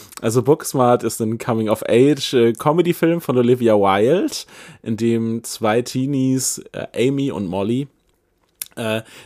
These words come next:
die haben sich immer um Noten gesorgt und waren während der Schulzeit nie groß feiern und haben viel erlebt. Und kurz vor ihrem Abschluss von der Highschool erfahren sie, dass alle anderen auch super Abschlüsse hatten, aber die waren trotzdem feiern und hatten eine gute Zeit.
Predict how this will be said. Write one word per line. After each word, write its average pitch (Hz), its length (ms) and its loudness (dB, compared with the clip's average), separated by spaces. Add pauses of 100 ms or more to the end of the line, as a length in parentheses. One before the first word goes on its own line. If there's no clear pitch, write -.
die 127 200 -4
haben 151 160 0
sich 135 240 -6
immer 151 200 0
um 135 140 0
Noten 139 360 4
gesorgt 117 680 0
und 123 340 -4
waren 123 300 2
während 131 240 2
der 123 80 2
Schulzeit 131 480 -2
nie 143 200 -2
groß 123 280 -6
feiern 127 320 -2
und 120 160 -4
haben 123 140 -6
viel 120 200 -6
erlebt. 113 360 -4 (360)
Und 123 140 -6
kurz 156 280 0
vor - 180 -8
ihrem 120 200 -2
Abschluss - 420 -8
von 107 120 -6
der 107 140 -6
Highschool 110 320 -4
erfahren 113 320 -4
sie, 117 120 -4
dass 120 220 -2
alle 165 260 4
anderen 175 340 2 (120)
auch 220 180 4
super 185 340 -2
Abschlüsse 117 420 -6
hatten, 143 300 -6 (340)
aber 170 200 6
die 160 120 0
waren 165 160 2
trotzdem 185 360 -2
feiern 117 300 2
und 101 140 -8
hatten - 160 -8
eine 107 120 -6
gute 98 240 -8
Zeit. 104 500 -4